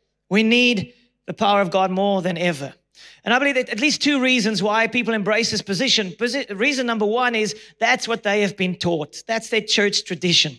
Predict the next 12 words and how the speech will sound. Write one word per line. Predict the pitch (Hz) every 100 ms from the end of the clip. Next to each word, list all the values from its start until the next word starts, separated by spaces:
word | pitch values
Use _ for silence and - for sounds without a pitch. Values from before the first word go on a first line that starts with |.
| - _ _ _
There's | 196 220 -
so | 240 262
many | 262 254 262
things | - 233 233
that | 202
we | 202
believe | 180 190 226
because | 190 208 208
it's | 202 202
our | 180
church | - 208 202
tradition. | 190 165 240 233 233